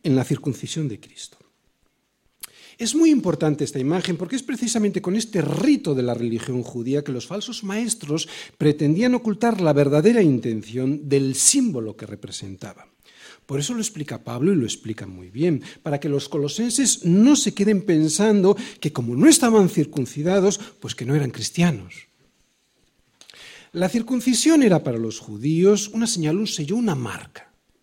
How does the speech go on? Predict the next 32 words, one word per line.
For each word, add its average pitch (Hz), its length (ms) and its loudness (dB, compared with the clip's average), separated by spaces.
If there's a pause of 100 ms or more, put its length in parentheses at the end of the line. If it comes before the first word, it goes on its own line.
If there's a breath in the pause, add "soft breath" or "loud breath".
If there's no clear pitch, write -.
(540)
La 131 160 -6
señal 185 280 4
física 240 440 -2
de 160 80 -2
ser 190 220 -4
el 170 200 0
pue-, 175 280 0
el 135 160 -4
pueblo 180 280 -4
de 120 140 -8
Dios. - 460 -20 (640 loud breath)
El 160 280 4
sello 247 420 2
que 226 100 2
les 160 240 2
recordaba 143 680 4
el 143 300 0
pacto 220 480 -6
que 156 140 -4
Dios 190 280 -2
había 175 300 -2
hecho 165 420 -2
con 131 200 -2
ellos. 120 320 2 (800 loud breath)
La 160 240 -2
marca 214 560 0
que 175 100 0
les 143 260 0
reconocía 135 920 -2 (220 loud breath)
que 143 140 -2
debían 214 320 2
ser 240 500 0